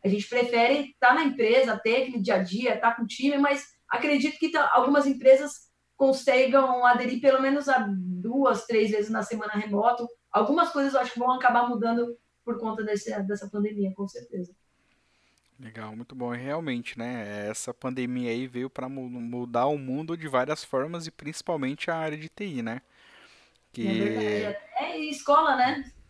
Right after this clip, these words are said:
Speaker 1: Eu termino, tô aqui na hora do almoço, tem que corrigir a lição da criança que tá assistindo o vídeo na, no YouTube, alguma coisa. Então, até isso tá mudando, né?
Speaker 2: Exato, exato. E ainda mais aqui no mundo de T I que,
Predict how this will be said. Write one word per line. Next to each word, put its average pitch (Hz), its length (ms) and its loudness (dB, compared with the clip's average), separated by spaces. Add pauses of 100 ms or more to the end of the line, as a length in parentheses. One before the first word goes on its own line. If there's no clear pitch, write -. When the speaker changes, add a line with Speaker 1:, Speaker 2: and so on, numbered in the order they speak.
(100)
Speaker 1:
Eu 190 80 -14
termino, 262 520 2
tô 262 100 6
aqui 277 400 4
na 359 100 0
hora 294 140 6
do 262 80 4
almoço, 254 360 2
tem 277 120 -6
que - 60 -18
corrigir 247 320 -4
a 254 60 2
lição 240 260 -8
da 233 120 -4
criança 233 340 -4
que - 80 -20
tá - 80 -2
assistindo 220 400 -4
o 202 40 -2
vídeo 202 400 -2 (380)
na, 202 360 -2 (280)
no 208 220 -4
YouTube, 233 720 0
alguma 208 280 -4
coisa. 240 360 -2
Então, 240 320 -2
até 247 360 2
isso 277 340 -4
tá 226 100 -2
mudando, 196 460 -2
né? 196 180 -6 (760)
Speaker 2:
Exato, 110 520 -10
exato. 104 440 -10
E 113 360 -8
ainda 120 180 -4
mais 120 240 -4
aqui 160 240 -10
no 147 100 -8
mundo 131 240 -6
de 131 120 -10
T - 120 -6
I 123 160 -2
que, 151 300 -12